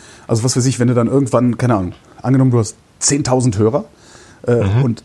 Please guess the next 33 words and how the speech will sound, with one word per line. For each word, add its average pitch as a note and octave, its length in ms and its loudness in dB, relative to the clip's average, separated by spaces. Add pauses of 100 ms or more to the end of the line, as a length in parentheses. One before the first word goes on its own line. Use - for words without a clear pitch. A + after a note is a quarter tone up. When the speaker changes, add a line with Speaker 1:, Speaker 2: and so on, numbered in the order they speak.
Speaker 1:
tausend D3+ 380 0
davon A2+ 400 -2 (400)
oder G2+ 320 -4
zweitausend A#2+ 680 0
oder B2 180 -2
so B2+ 340 -4
bezahlen B2 460 0
dafür G2 280 -2
was B2 220 -2 (400)
und B2+ 160 0
die A#2+ 80 4
anderen C3 220 4
nutzen's C3+ 320 0
einfach G#2+ 240 0
so, C3 180 0
kannst B2 240 -2
du B2 40 2
halt A2+ 100 0
bei F#2+ 100 2
Steady G2+ 300 0
hingehen C3+ 340 2
und G#2+ 100 -2
das G#2+ 120 -4
finde C#3 140 -2
ich - 60 -10
ganz A2+ 200 -4
geil G#2+ 100 2
und C#3 60 0
kannst C#3 160 -4
sagen, C#3 120 0
okay, C3 200 -2
wir A2+ 80 0
machen, A#2+ 180 -2